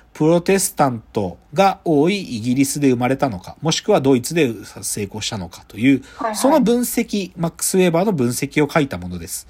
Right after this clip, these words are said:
Speaker 2: うんうんうん。
Speaker 1: で、すごく端的に言えば、プロ、このプロテスタンティズムの倫理って言ってるのは、単純に言えばプロテスタントの方が勤勉なんだよ。勤勉なの。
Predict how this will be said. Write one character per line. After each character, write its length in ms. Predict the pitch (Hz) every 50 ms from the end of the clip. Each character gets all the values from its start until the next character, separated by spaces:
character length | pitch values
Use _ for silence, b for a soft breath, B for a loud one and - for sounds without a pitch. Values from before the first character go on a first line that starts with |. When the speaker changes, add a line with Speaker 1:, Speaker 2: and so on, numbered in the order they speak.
| - -
Speaker 2:
う 40 | 285 247
ん 20 |
う 20 | 233
ん 480 | 214 202 202 202 196 185 180 185 185
う 20 | 185
ん。 80 | 196
Speaker 1:
で、 280 | - 247 226 - - - - -
す 460 | - - - - - - - 269 269
ご 140 | 415 440 427
く 80 | -
端 180 | - 202 175 156
的 140 | - 135 127
に 80 | 117
言 80 | 110 107
え 20 |
ば、 220 | 120 120 - - B B B B B
プ 100 | - 254
ロ、 100 | 262 -
こ 60 | - 233 226 214 214 202 - - - - 302
の 200 | 320 294 247 - - - _ - - - 226 208 -
プ 100 | - 247
ロ 120 | 247 262
テ 100 | 254 302
ス 80 | 277 -
タ 140 | - 269 262
ン 80 | 262
テ 100 | 247 277
ィ 20 | 269
ズ 100 | 269 220
ム 60 | 156
の 120 | 120 107
倫 320 | 123 175 233 233 190 135 117
理 80 | 156
っ 20 | 180
て 80 | - -
言 120 | - 104 -
っ 20 |
て 120 | - 113
る 80 | 107 101
の 100 | 101 107
は、 240 | 143 170 135 107 B B B B B B
単 200 | - 269 285 302
純 100 | 320 320
に 100 | 339 311
言 80 | 262 151
え 40 |
ば 40 | -
プ 120 | - - 185
ロ 100 | 208 214
テ 160 | - 294 285
ス 80 | -
タ 140 | - 226 175
ン 80 | 139 -
ト 100 | - 113
の 100 | 110 101
方 200 | - 127 120 110
が 100 | 107 92
勤 320 | - - - 254 262 254
勉 220 | 240 254 240 240 247
な 100 | 240 208
ん 80 | 127
だ 80 | - -
よ。 100 | - - _ _ _ _ _ -
勤 300 | - - 208 - 95 92
勉 160 | 98 95 95
な 100 | 185 135
の。 160 | 101 90 -